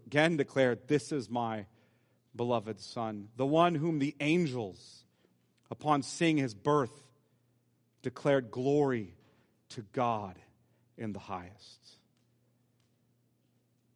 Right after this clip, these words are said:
We pray that we would trust your Son. That we would meditate upon him, that we would look to him, that we would be in awe of him.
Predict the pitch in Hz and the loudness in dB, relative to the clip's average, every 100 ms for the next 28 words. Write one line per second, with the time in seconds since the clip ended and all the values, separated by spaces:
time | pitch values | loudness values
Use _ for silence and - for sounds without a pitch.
0 | _ _ _ _ _ 120 139 120 - 131 | _ _ _ _ _ 0 0 0 0 2
1 | 123 113 120 127 123 107 92 - - 135 | 2 -2 -4 -2 -2 -4 -8 -16 -10 -8
2 | - - 123 113 - 104 101 90 _ _ | -8 -16 -16 -16 -14 -16 -16 -20 _ _
3 | _ _ _ _ _ _ 135 143 135 135 | _ _ _ _ _ _ -4 -2 0 0
4 | 127 113 117 113 131 143 127 123 110 107 | -2 -4 -8 -2 2 2 0 -2 -4 -4
5 | - 101 92 95 90 90 _ _ _ _ | -8 -12 -10 -14 -16 -20 _ _ _ _
6 | 127 127 135 123 120 120 - 117 139 - | -4 0 -2 0 -4 -6 -12 -6 -6 -6
7 | 120 101 95 90 90 _ _ - 127 127 | -12 -10 -12 -14 -20 _ _ -4 -4 -2
8 | 135 127 120 98 127 120 113 110 - - | -2 -2 -6 -4 -6 -4 -6 -8 -12 -10
9 | 113 117 113 - 107 87 107 98 | -6 -4 -4 -6 -10 -10 -14 -14